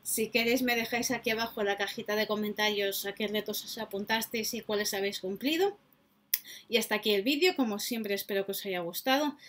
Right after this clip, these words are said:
que le deis a me gusta, os suscribáis a mi canal y lo compartáis en todas vuestras redes sociales, y muchísimas gracias a todos por estar ahí.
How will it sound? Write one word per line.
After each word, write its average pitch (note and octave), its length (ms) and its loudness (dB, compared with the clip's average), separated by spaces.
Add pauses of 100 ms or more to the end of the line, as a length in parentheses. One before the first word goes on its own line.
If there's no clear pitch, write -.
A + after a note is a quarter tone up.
(200)
que G#3 120 4
le G3 140 6
deis G#3+ 220 0
a A3+ 60 -4
me G3+ 140 -2
gusta, C4 320 0
os C#4 60 -4
suscribáis G3+ 540 0
a G#3 60 -2
mi A#3+ 140 -4
canal G#3+ 340 2 (320)
y - 80 0
lo A3 160 2
compartáis A3 540 2
en A#3 100 -2
todas G3+ 240 0
vuestras G3+ 300 -4
redes F3+ 180 -2
sociales, A#3 540 0
y G#3 60 0
muchísimas G3 760 -2
gracias G#3 380 -6
a F#3+ 40 -8
todos G3 300 -4
por E3+ 160 -8
estar E3 260 -8
ahí. D#3+ 240 -8